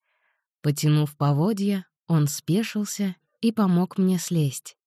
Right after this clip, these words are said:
Мы шли, держась за руки, плечом к плечу, и я молчала, не решаясь заговорить. Сегодня, впрочем, я была обязана это сказать, ведь всё, что я делала последние три месяца,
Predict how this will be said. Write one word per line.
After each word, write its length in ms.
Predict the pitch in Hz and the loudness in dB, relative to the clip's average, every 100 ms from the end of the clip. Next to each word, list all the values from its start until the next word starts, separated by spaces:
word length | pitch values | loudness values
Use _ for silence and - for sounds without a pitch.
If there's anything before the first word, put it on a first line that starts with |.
| _ _ _ _ _ _ _ _ _ - | _ _ _ _ _ _ _ _ _ 0
Мы 280 | 165 185 202 | 4 4 4
шли, 400 | - 175 208 240 | 0 -2 -2 -2
держась 480 | 196 175 175 175 135 | -2 -2 0 0 0
за 280 | 147 214 | 0 0
руки, 300 | 226 208 180 170 | -2 -4 -8 -6
плечом 480 | 151 151 143 165 160 | -2 -2 0 0 0
к 120 | 151 | -2
плечу, 580 | - 147 143 - 202 202 _ _ _ _ _ - | -4 -4 -4 -4 -4 -4 _ _ _ _ _ -2
и 80 | 151 | 2
я 240 | 156 247 | 2 2
молчала, 580 | 226 208 - - 190 214 | 2 2 0 -4 -2 0
не 180 | 196 170 | 0 0
решаясь 520 | 165 - 180 175 160 | -4 -4 -2 -2 -2
заговорить. 800 | 170 170 175 185 156 131 - _ _ _ _ _ _ _ _ | -2 -2 -2 0 0 -2 -8 _ _ _ _ _ _ _ _
Сегодня, 640 | - - 135 156 190 190 170 | -10 -4 0 2 2 2 0
впрочем, 720 | - 170 170 - 160 147 135 - | -2 -4 -2 -4 -2 -2 -6 -8
я 280 | 143 165 196 | -4 -2 0
была 280 | 196 196 | 0 0
обязана 600 | 185 175 220 214 170 147 | -2 0 0 0 0 0
это 140 | 135 139 | 0 -4
сказать, 640 | - 147 139 139 131 - _ _ | -4 -4 -2 -4 -6 -12 _ _
ведь 300 | 156 156 151 | 0 2 0
всё, 420 | - - - 180 220 | -2 -10 -2 0 0
что 200 | - 160 | 0 2
я 180 | 160 | 2
делала 400 | 147 165 160 151 | 2 2 2 0
последние 800 | 143 151 147 151 151 147 151 147 | -2 -4 -4 -2 0 2 2 2
три 200 | 147 151 | 0 0
месяца, 760 | 147 156 208 190 - 180 165 | 2 2 0 -4 -6 -4 -4